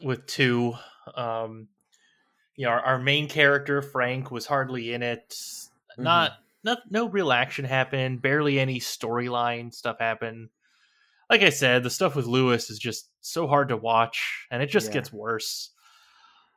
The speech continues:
Speaker 1: Uh, so it really just brings the enjoyment of it <laughs> down. So I gotta, I gotta go with a two for that. Uh-huh.
Speaker 2: Yeah, I'm going to give it a two and a half.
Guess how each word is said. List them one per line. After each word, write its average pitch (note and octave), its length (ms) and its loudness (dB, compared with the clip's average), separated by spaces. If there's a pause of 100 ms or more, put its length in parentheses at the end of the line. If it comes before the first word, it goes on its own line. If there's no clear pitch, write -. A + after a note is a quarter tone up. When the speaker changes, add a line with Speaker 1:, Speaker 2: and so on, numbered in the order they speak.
(180)
Speaker 1:
Uh, B2 260 0
so C#3+ 160 2
it C#3 80 6
really C#3 200 8
just A#2+ 200 0
brings B2 540 -4
the A#2+ 200 -2
enjoyment A#2 560 2
of A#2 200 -2
it - 240 -4 (180)
<laughs> - 240 -14
down. - 380 -4 (240)
So - 560 -12 (680)
I E3+ 40 -6
gotta, D#3+ 400 4
I G#3 60 2
gotta G3+ 200 8
go C#3 100 8
with A#2+ 140 2
a A#2+ 40 -6
two A2 260 -8
for A2 140 -8
that. A2 260 -4 (160)
Uh-huh. A2+ 240 -8 (680)
Speaker 2:
Yeah, F#3 360 -4
I'm G#3+ 160 -4
going B3 200 -4
to A#3 40 -8
give A3+ 120 -8
it A#3 60 0
a A3+ 40 -4
two A3 220 -2
and G#3 80 -6
a G#3 80 -2
half. C3+ 360 0